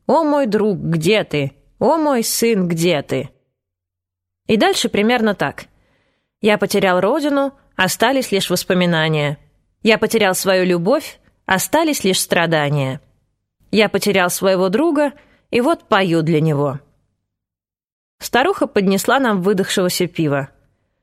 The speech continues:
«Не успевали мы осушать кружки, как она уже тащила новые».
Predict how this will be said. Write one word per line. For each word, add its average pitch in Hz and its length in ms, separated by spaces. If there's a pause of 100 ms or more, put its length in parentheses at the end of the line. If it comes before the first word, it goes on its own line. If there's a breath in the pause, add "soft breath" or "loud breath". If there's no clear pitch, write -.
(140)
«Не 214 100
успевали 220 500
мы 196 140
осушать 208 420
кружки, 330 420
как - 180
она 226 220
уже 214 140
тащила 190 520
новые». 151 500